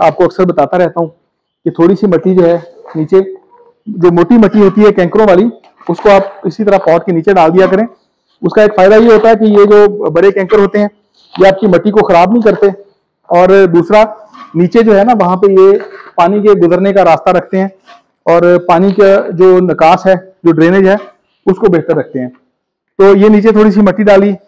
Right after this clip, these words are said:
उसके ऊपर हमने ये खुश्क पत्ते थे मेरे पास, वो हमने डाल दिए। कोई भी ऐसा plant जिसने काफी अरसा एक pot के अंदर गुजारना होता है, तो उसके अंदर ये पत्ते जो है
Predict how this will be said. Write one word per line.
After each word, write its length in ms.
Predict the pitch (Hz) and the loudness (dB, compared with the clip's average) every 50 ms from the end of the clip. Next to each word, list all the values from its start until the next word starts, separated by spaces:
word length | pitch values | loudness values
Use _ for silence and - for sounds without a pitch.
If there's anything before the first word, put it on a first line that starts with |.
| _ _ _ _ _ 208 | _ _ _ _ _ -6
उसके 200 | 185 - - 214 | -4 0 0 0
ऊपर 160 | 202 214 202 | 0 2 0
हमने 220 | 196 175 175 185 | 0 0 2 2
ये 80 | 185 185 | 2 2
खुश्क 280 | - - 214 185 - - - | 2 0 -4 -4 -4 -6 -6
पत्ते 200 | 180 - 196 185 | -4 -2 -2 -2
थे 120 | 196 190 | -2 -2
मेरे 160 | 185 170 175 | -2 -2 -2
पास, 180 | 175 175 170 165 | -2 -2 -4 -2
वो 100 | 180 196 | 0 -2
हमने 180 | 190 190 190 185 | 0 -2 -2 0
डाल 200 | 175 165 165 165 | 0 0 0 0
दिए। 180 | 170 170 170 170 - - _ _ _ _ _ _ _ _ | 0 0 -2 -2 -4 -12 _ _ _ _ _ _ _ _
कोई 160 | 185 196 226 | 2 2 2
भी 100 | 208 226 | 2 2
ऐसा 180 | 220 - - 214 | 0 2 0 -2
plant 300 | 185 208 196 196 196 196 | 0 0 0 0 -2 -2
जिसने 320 | 185 202 190 - 202 196 | -4 -6 -6 -6 -8 -8
काफी 320 | 185 - 185 180 180 220 208 | -4 -2 -2 -2 0 0 -2
अरसा 580 | 185 160 - 208 220 - - - _ - _ _ _ _ _ _ _ - | -2 -2 0 -2 -2 -2 -2 -8 _ -20 _ _ _ _ _ _ _ 0
एक 240 | 196 196 196 - 208 | 0 0 2 2 0
pot 380 | 202 185 - 180 185 185 185 | 0 2 2 2 0 2 0
के 60 | 208 | 0
अंदर 140 | 196 202 196 | 0 0 2
गुजारना 360 | 190 175 160 147 156 196 226 | 2 2 2 2 2 2 2
होता 220 | 214 202 190 214 214 | 2 2 2 0 -2
है, 60 | 214 - - _ _ _ _ _ _ _ _ | -2 -4 -10 _ _ _ _ _ _ _ _
तो 60 | 214 | -6
उसके 260 | 220 208 190 - - | -4 -4 -4 -2 -2
अंदर 200 | 214 202 208 196 | -2 0 0 2
ये 120 | 196 190 180 | 2 0 0
पत्ते 280 | 185 175 - - 196 | -2 -4 -2 -2 0
जो 80 | 190 196 | 2 2
है 140 | 190 190 | 0 0